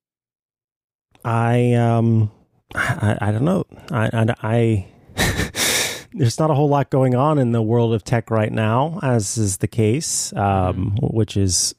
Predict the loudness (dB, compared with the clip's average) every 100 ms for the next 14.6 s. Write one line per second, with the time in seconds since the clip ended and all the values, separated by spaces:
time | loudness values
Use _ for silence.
0 | _ -4 0 2 2 0 -2 -4 -2 -2
1 | -2 0 -2 0 -2 -2 -4 -4 -2 0
2 | 0 0 -2 0 0 -4 -8 -20 -20 _
3 | _ _ _ -14 -6 -2 0 0 0 0
4 | 0 -2 -4 -4 -2 -2 -2 -4 -2 0
5 | 0 0 -2 -4 -8 -10 -14 _ -10 -6
6 | -4 -4 -4 -2 -2 0 0 0 -2 -4
7 | -4 -4 -4 -4 -4 -8 -12 -6 -2 0
8 | -2 -2 -4 -6 -8 -2 -2 0 -2 -4
9 | -2 -2 0 0 -2 -4 -14 -2 -2 -2
10 | -4 0 0 0 -2 -2 -2 -4 -14 -20
11 | -20 -10 -2 0 0 -2 -4 -6 -4 -4
12 | -4 -6 -8 -8 -6 -8 -8 -12 -14 -4
13 | -2 -2 -2 -4 -2 -2 -2 -4 -8 -8
14 | -4 -4 -2 -4 -2 -6